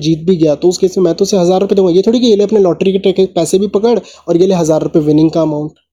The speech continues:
That don't happen, right? Think like a lottery seller, think like a lottery buyer।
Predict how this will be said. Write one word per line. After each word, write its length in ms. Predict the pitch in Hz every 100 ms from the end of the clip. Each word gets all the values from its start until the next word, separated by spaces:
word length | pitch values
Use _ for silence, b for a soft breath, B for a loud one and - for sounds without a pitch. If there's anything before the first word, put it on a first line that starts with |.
| 175
That 140 | 196
don't 180 | 247 196
happen, 280 | 151 147 135
right? 340 | 139 185 - - _ _ _ _ _ _ _ _ _ -
Think 300 | 196 226 202
like 180 | 185 180
a 60 | 202
lottery 420 | 170 160 185 202
seller, 340 | - 160 185 147
think 160 | 165 190
like 140 | 165
a 120 | 170 160
lottery 320 | 147 170 160
buyer। 240 | 143 165